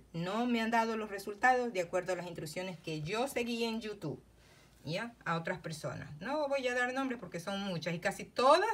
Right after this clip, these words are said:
enseñan igualito. Ninguna te dice que entierres la puntita de la esta ni que le tires tierra encima. Es, yo por, pro-, por, que, com-, experimentando de todo, ya les relaté. Afuera con sol, afuera con sombra,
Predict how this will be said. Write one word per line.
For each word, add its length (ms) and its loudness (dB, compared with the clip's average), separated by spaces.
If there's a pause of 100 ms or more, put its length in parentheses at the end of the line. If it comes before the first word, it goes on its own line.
enseñan 420 2
igualito. 460 0
Ninguna 460 4
te 100 2
dice 260 0
que 100 0
entierres 580 -2 (320)
la 200 6
puntita 460 2
de 160 4
la 260 2
esta 320 -2
ni 140 -4
que 100 -2
le 120 0
tires 280 -2
tierra 260 -2
encima. 440 -6
Es, 140 -2 (500)
yo 400 2
por, 160 0
pro-, 420 2
por, 380 -4 (480)
que, 220 -6 (320)
com-, 260 0
experimentando 840 4
de 120 0
todo, 440 2
ya 140 -2
les 160 -4
relaté. 480 2 (300)
Afuera 500 4
con 160 0
sol, 380 4 (220)
afuera 560 8
con 140 2
sombra, 600 2